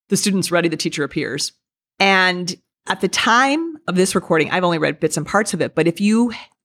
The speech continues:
are in a constant race, if you feel like there's never enough time, or you're wondering if there's anything meaningful about work-life balance and whether it's real, which it's not, then I encourage you to read or get Oliver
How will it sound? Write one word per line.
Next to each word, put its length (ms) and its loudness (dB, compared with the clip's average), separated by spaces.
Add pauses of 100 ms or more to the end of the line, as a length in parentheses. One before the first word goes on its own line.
are 120 0
in 160 2
a 60 2
constant 480 -2
race, 480 -2 (640)
if 160 -2
you 80 6
feel 320 4
like 180 2
there's 180 2
never 200 0
enough 240 -4
time, 320 -6
or 60 -2
you're 120 0
wondering 680 0 (420)
if 80 -12
there's 300 4
anything 720 0 (440)
meaningful 380 2
about 200 2
work-life 400 0
balance 440 0
and 100 -4
whether 180 0
it's 200 -2
real, 240 0
which 280 -6
it's 240 -4
not, 300 -6 (500)
then 260 0
I 340 2
encourage 520 2
you 340 4
to 220 0
read 500 -2
or 100 2
get 560 -2
Oliver 580 2